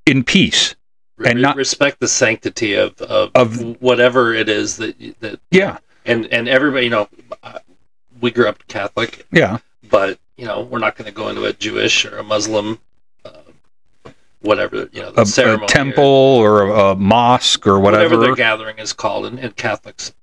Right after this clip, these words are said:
Speaker 2: Catholicism, it's the mass. But whatever their, their gathering is called, it, we're not gonna go in and in-, interrupt it, um, out of respect, because we have respect for, for our faith.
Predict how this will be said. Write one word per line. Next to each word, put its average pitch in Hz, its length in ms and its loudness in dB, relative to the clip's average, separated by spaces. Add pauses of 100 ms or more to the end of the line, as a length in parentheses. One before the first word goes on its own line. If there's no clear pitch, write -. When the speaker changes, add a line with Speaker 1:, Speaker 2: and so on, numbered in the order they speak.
(400)
Speaker 2:
Catholicism, 107 720 -6
it's - 180 -6
the 104 80 -10
mass. 98 460 -10 (500)
But 107 300 2 (160)
whatever 135 340 -2
their, 123 200 2
their 107 200 -10
gathering 107 440 -4
is 107 120 -6
called, 101 360 -2
it, 117 180 -4 (280)
we're 139 140 0
not 160 180 0
gonna 139 160 -2
go 120 160 -2
in 113 100 -4
and 110 160 -4
in-, 123 140 -6
interrupt 110 520 -8
it, 113 160 -8 (560)
um, 98 360 -14
out 131 140 2
of 120 140 0
respect, - 720 -6
because 107 280 -6
we 110 140 0
have 101 160 -8
respect - 480 -10
for, - 320 -18 (160)
for 107 300 -18 (100)
our 151 140 2
faith. 101 360 -18